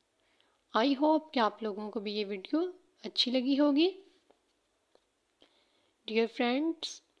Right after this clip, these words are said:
आप वीडियो को लाइक ज़रूर करें। My dear friends,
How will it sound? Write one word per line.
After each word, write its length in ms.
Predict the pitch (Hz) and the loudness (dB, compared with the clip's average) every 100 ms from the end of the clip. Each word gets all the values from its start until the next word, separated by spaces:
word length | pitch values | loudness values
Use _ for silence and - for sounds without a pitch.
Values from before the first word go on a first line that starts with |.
| _ _ _ _ - | _ _ _ _ -4
आप 120 | 233 208 | -2 -2
वीडियो 280 | 202 214 | -2 -2
को 100 | 202 | 0
लाइक 260 | 220 202 196 | 2 2 0
ज़रूर 260 | - 220 214 | -4 -4 0
करें। 400 | 262 294 370 - _ _ _ _ _ _ _ _ _ _ _ _ _ _ _ _ _ _ _ _ _ _ _ _ - | 2 2 0 -4 _ _ _ _ _ _ _ _ _ _ _ _ _ _ _ _ _ _ _ _ _ _ _ _ -4
My 140 | 226 214 | -2 0
dear 220 | 226 226 - | -2 -2 -2
friends, 580 | 247 269 339 - - | 0 0 -2 -4 -12